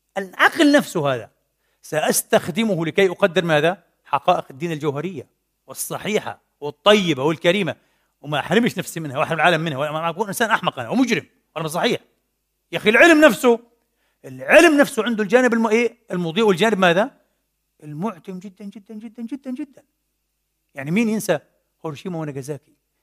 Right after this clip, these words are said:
مين ينسى الحروب نفسها والأسلحة التي صنعها العلم، ودمر البشرية ودمر الناس وقتل مئات الملايين مساكين بغير ذنب؟ حروب شاملة على فكرة، حروب الشاملة الحقيقية عادت للبشرية في القرن العشرين، مدن كاملة تباد وتحطم وتدمر،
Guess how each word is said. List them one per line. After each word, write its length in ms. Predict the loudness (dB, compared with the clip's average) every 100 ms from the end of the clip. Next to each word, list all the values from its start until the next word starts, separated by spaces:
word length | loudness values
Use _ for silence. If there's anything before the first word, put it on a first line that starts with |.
| _
مين 240 | -6 -4 0
ينسى 220 | -2 -2
الحروب 380 | -6 -2 -2 0
نفسها 400 | -4 -6 -8 -8 _ _
والأسلحة 460 | -6 0 0 0 -2
التي 180 | -4
صنعها 320 | -2 2 4 4
العلم، 300 | 2 -4 -6 _ -8
ودمر 360 | 0 0 0
البشرية 560 | -4 -4 -4 -4 -4 -6 _ -10
ودمر 420 | 2 2 4 2
الناس 360 | 2 0 -2 -2
وقتل 340 | 0 0 0
مئات 460 | -2 2 4 4 4
الملايين 840 | 0 2 4 4 4 2 -2 -2
مساكين 520 | -2 -2 -4 -6 -6 -8 _
بغير 300 | -4 2 2
ذنب؟ 360 | 4 2 2 -4 -2
حروب 180 | -2
شاملة 200 | 0 0
على 140 | 0 -6
فكرة، 260 | -10 -20 _ _ _ _
حروب 180 | -4 -2
الشاملة 340 | 0 0 0
الحقيقية 460 | 0 -4 -8 -2 2
عادت 260 | 4 4 -2
للبشرية 300 | -6 -4 -4
في 60 |
القرن 140 | -6 -10
العشرين، 400 | -10 -8 -10 -10 _ _ _ _
مدن 220 | -2 0 2
كاملة 420 | 2 2 2 0 _ -4
تباد 300 | 6 6 6
وتحطم 680 | 0 -2 -4 _ -6 -6 -12 _
وتدمر، 580 | -10 0 2 4 2